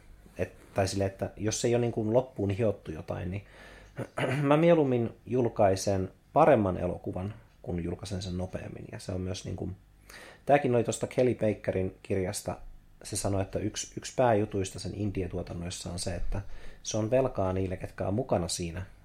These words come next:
ilman palkkaa tai pienellä palkalla, että siitä tulee hyvä. Joten se ei voi tehdä mitään semmoista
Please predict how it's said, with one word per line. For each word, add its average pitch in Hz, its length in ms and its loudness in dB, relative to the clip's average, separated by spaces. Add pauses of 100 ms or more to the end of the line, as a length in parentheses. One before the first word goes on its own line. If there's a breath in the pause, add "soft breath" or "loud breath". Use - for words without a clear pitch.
ilman 92 320 -2
palkkaa 92 460 -6
tai 87 320 -8
pienellä 92 320 -4
palkalla, 95 520 -10
että 104 260 -10 (400 loud breath)
siitä - 260 -8
tulee 123 260 -4
hyvä. 180 180 0 (800 loud breath)
Joten 110 240 2
se 117 100 0
ei 113 120 4
voi 113 240 4
tehdä 123 200 0
mitään 101 260 -2
semmoista 101 380 -4